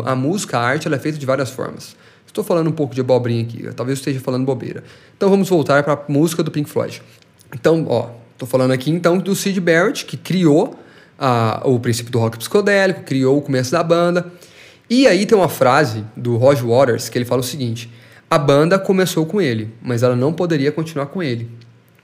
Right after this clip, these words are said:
com o Syd Barrett. Por quê? Embora o cara seja um exímio musicista, o cara era, né, porque já morreu, um exímio musicista, o cara tinha uma mente brilhante,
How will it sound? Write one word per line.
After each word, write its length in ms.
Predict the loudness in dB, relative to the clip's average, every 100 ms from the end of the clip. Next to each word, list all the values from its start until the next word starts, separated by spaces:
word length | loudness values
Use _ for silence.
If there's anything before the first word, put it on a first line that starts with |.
| -10
com 120 | -8
o 40 | -6
Syd 200 | -8 -2
Barrett. 380 | 0 0 -4
Por 160 | -4 -6
quê? 240 | -4 -10 -12 -20 _ _ _ _ _ _ _ _ -6
Embora 240 | 4 4 4
o 40 |
cara 200 | 4 2
seja 280 | 2 -2 0
um 140 | 0 2
exímio 800 | 0 0 0 0 2 0 -4 -8 -20 -20 _ _ _
musicista, 800 | 0 2 2 0 -4 -4 -4 -8
o 40 | -12
cara 380 | -6 -6 -6 -6
era, 280 | 0 2 2
né, 140 | -4
porque 160 | -8 -8
já 100 | -8
morreu, 420 | -6 -2 -2 -4 -10 -20 -20 -4
um 40 |
exímio 400 | -4 0 0 0
musicista, 640 | 2 0 -2 -4 -4 -4 -8
o 40 |
cara 240 | -8 -6 -4
tinha 160 | -2
uma 60 | -2
mente 360 | 0 0 -2
brilhante, 580 | -4 -4 -2 0 -2 -8